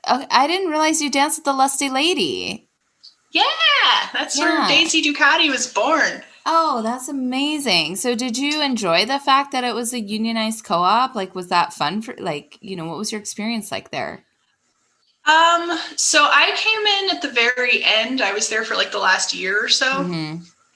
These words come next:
Speaker 2: And things were already a little bit messy at the end. Um, but I really enjoyed having the union. I would definitely do that again. I think that the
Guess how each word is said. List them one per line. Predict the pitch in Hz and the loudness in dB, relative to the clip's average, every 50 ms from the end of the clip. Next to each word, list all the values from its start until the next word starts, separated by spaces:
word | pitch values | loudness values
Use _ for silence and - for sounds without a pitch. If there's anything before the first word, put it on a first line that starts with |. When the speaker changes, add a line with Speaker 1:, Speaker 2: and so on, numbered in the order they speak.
| _ - - - - 208 214 208 202 196 190 | _ -10 -10 -4 0 0 2 4 4 4 2
Speaker 2:
And | 185 170 151 - - - - - - _ _ - | 0 -2 0 0 0 0 0 -6 -18 _ _ -14
things | - - - 262 240 247 247 240 | -12 -4 -2 -2 0 0 0 -2
were | 247 - 196 | 0 2 2
already | 202 202 208 208 208 208 208 202 | 4 4 4 2 2 2 0 -2
a | 185 | -2
little | 170 165 196 196 - | -2 -4 -6 -4 -2
bit | 185 180 - - | 0 -2 -2 -2
messy | - 147 - - - 196 196 | -4 -4 -4 -2 -2 -2 -4
at | 208 202 | -4 -4
the | - 214 208 202 | -2 -2 0 0
end. | 202 202 202 208 220 - - - - - - - - - _ - - | 0 0 -2 -2 -2 -2 -4 -4 -14 -18 -18 -18 -18 -20 _ -2 0
Um, | 190 190 185 180 165 170 170 156 147 151 139 - - - - - _ _ _ _ - | 2 4 4 4 2 2 0 -2 -4 -6 -8 -8 -10 -12 -20 -20 _ _ _ _ 0
but | - 190 170 156 156 143 - - - - - - - - - 202 | 4 4 6 6 4 4 2 2 0 -2 -2 -2 -6 -2 0 2
I | 214 214 214 208 | 2 2 0 -2
really | 214 233 254 285 294 311 311 311 | -4 -2 -2 0 0 0 0 2
enjoyed | 311 285 277 262 - 240 214 214 220 214 | 2 2 2 2 2 0 0 0 0 0
having | 208 - 220 190 190 190 196 208 214 | 0 0 0 0 0 0 -2 -4 -4
the | 214 - | -10 -8
union. | 185 160 165 160 147 151 147 147 151 - - - - | -6 -6 -6 -4 -4 -4 -4 -4 -6 -8 -6 -4 -2
I | 147 147 | -2 -2
would | 156 160 160 - | -2 -6 -8 -4
definitely | - 170 165 165 - 208 190 - - 190 | 0 0 0 0 -2 -4 -6 -4 -2 -4
do | 175 - 175 165 | -4 -4 -6 -2
that | 170 165 170 170 | 0 0 2 0
again. | 160 - 151 160 160 131 - - - - - - - - - _ _ - | 0 -2 -2 -4 -4 -6 -8 -14 -18 -18 -16 -16 -16 -18 -20 _ _ -6
I | 190 196 | -6 -4
think | 190 - 233 220 202 - - - | -2 0 0 0 0 0 -8 -2
that | 220 202 170 160 160 - - - - - - - _ _ _ _ _ _ _ _ _ _ | 2 2 4 4 2 0 -2 -4 -4 -8 -10 -12 _ _ _ _ _ _ _ _ _ _
the | 208 190 185 | -4 -4 -2